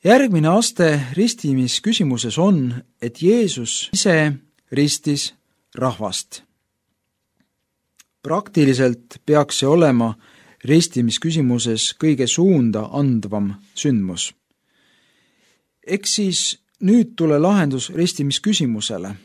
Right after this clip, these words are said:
kui Jeesus ise seisab vee ääres. On huvitav,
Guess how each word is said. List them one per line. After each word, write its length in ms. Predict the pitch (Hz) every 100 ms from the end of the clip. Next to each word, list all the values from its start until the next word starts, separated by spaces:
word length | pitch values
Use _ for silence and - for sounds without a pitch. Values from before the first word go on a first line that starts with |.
| _ _ _ _
kui 180 | 139 170
Jeesus 460 | 214 180 131 117
ise 300 | 190 185 131 120
seisab 400 | 156 151 117 131
vee 200 | 156 135
ääres. 500 | 135 110 85 - - _ _ _ _ _ _ _ _ _ _ _ _ _ _ -
On 180 | 160
huvitav, 560 | 190 311 220 - 139 123